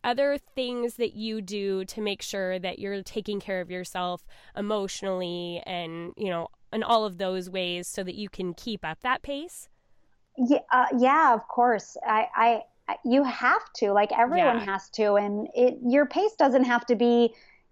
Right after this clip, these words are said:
Speaker 2: as crazy as mine or what I think mine is. I mean, whatever your pace is, that's enough for you. Like, everyone has to have self-care, and it's, it's really important 'cause you can never,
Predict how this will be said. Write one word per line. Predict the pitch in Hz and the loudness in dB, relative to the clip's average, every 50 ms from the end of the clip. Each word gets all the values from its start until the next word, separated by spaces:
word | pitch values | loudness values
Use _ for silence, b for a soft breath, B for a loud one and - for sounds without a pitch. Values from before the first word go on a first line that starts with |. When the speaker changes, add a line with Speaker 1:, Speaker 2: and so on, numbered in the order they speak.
| _ _ _ _ _ _ _ _ _ _ _ - | _ _ _ _ _ _ _ _ _ _ _ 2
Speaker 2:
as | 254 226 - | 2 2 2
crazy | - - 294 294 294 277 233 262 254 233 | 0 2 4 6 6 6 6 6 6 6
as | 220 196 185 185 | 4 4 -2 -4
mine | 185 208 220 233 247 330 302 262 240 240 254 262 | 0 2 4 6 6 6 6 4 2 2 0 0
or | 254 233 226 | 2 2 4
what | 226 226 220 | 4 4 2
I | 220 | 2
think | 220 - 226 214 175 | 0 -2 -4 -4 -2
mine | 220 233 262 269 233 | -2 -2 0 0 -2
is. | 220 196 | -2 -4
I | 220 226 | -4 -4
mean, | 220 220 226 220 220 208 196 | -2 -2 -4 -4 -4 0 2
whatever | 220 220 233 247 247 262 247 | 4 4 4 4 4 0 -2
your | 247 208 202 220 226 233 | -2 -2 -2 -2 -2 -2
pace | - - 226 233 226 233 - - | -4 -4 -4 -4 -4 -4 -2 -2
is, | 220 214 190 | -2 -2 0
that's | - 214 208 202 - 214 | 0 -2 -2 -2 -2 -4
enough | 208 208 202 190 - - | -2 -2 -2 -4 -4 -4
for | 214 | -2
you. | 214 214 240 247 226 | 0 2 4 4 4
Like, | 214 196 190 - | 4 4 2 0
everyone | 190 202 220 247 277 277 240 | -2 0 2 4 4 4 2
has | 220 185 190 202 180 - | 0 0 -2 -4 -2 0
to | - 202 | -2 0
have | 190 180 180 151 | 2 2 0 -2
self-care, | - - - 196 190 170 - - - - 190 196 196 190 180 170 - B B B B B B B B - | -4 0 2 2 2 2 -2 -12 -4 0 2 4 6 4 4 2 0 B B B B B B B B 0
and | - 220 208 208 208 208 - - | 2 2 4 4 2 0 2 0
it's, | 226 220 - - - - _ _ _ _ - | 0 0 -2 -8 -20 -20 _ _ _ _ 2
it's | - 240 233 - - 220 | 2 2 2 2 -4 0
really | 208 226 226 226 233 240 233 - - | 4 4 6 6 6 6 4 2 0
important | 233 202 - - 247 233 233 196 - - | -4 -6 -2 2 2 2 2 2 -2 -6
'cause | - 202 190 | -6 -6 -2
you | 208 226 | -2 -2
can | 220 - 220 220 | -2 0 2 4
never, | 233 240 233 254 254 254 262 254 | 4 4 4 4 4 4 4 2